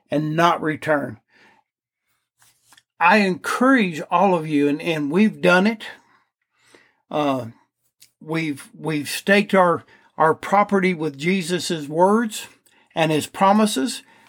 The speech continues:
We have anointed our home, and we don't allow serpents or any evil thing to come on this property in the name of Jesus. And we thank you for that, Jesus, Lord Jesus. Praise you, God. Hallelujah.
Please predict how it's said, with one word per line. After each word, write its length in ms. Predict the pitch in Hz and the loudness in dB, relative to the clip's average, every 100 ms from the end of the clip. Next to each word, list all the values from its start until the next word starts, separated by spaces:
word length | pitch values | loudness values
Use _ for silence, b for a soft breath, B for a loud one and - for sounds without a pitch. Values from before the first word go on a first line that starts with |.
| b | b
We 160 | 170 170 | -2 -2
have 160 | 143 | 0
anointed 680 | 143 147 160 190 226 220 214 | -2 -2 -2 2 2 4 4
our 200 | 208 196 | 4 2
home, 480 | 190 202 220 240 214 _ _ _ _ | 2 2 2 -2 -6 _ _ _ _
and 240 | 170 165 156 | -6 -6 0
we 200 | 247 285 | 2 4
don't 280 | 226 185 | 4 2
allow 280 | 156 160 156 | 2 2 0
serpents 840 | - - - 233 226 285 277 - - _ _ - | -2 -8 0 2 2 -4 -6 -10 -18 _ _ -4
or 220 | 170 165 | -2 -2
any 520 | 240 214 240 254 285 - | 2 4 4 0 -4 -4
evil 480 | 247 277 285 294 | 2 4 4 2
thing 540 | 254 - 277 226 170 - b b b | 0 0 0 2 -2 -6 b b b
to 120 | 147 | -10
come 340 | - 202 185 | 0 2 4
on 160 | 170 165 | 2 2
this 180 | 160 - | 0 0
property 600 | - 156 147 147 131 - b b | 0 0 0 -6 -8 -12 b b
in 160 | 160 156 | 0 2
the 80 | |
name 360 | 147 156 190 208 | 2 4 4 4
of 100 | 190 | 2
Jesus. 580 | 151 185 165 143 123 - _ _ | -2 -2 -4 -6 -10 -14 _ _
And 160 | 151 147 | -2 2
we 160 | 147 | 2
thank 460 | 131 - 190 175 - | 0 0 2 2 0
you 80 | 143 | -4
for 200 | - 151 | -2 0
that, 240 | 147 131 | 2 0
Jesus, 480 | 127 147 143 131 - | -2 -2 -2 -4 -6
Lord 260 | 160 139 123 | -6 -6 -6
Jesus. 380 | 143 139 143 - - | -8 -8 -12 -16 -18
Praise 460 | - 180 170 143 | -4 0 0 -2
you, 100 | 156 | -8
God. 360 | 151 151 147 131 | -8 -6 -4 -6
Hallelujah. 800 | 113 147 147 139 139 139 131 120 | -4 2 2 2 -6 -10 -12 -14